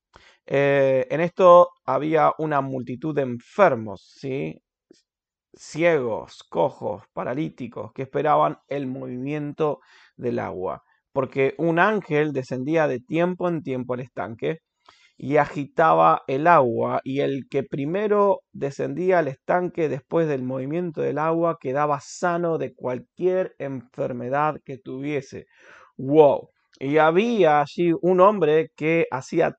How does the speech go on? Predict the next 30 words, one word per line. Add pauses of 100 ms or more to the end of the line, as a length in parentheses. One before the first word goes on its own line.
treinta
y
ocho
años
que
estaba
enfermo. (1160)
Cuando
Jesús
lo
vio
acostado
y
supo
que
llevaba
ya
mucho
tiempo
así, (360)
le
dijo:
"¿Quieres
ser
sano?". (360)
"Señor", (120)
le
respondió
el
enfermo,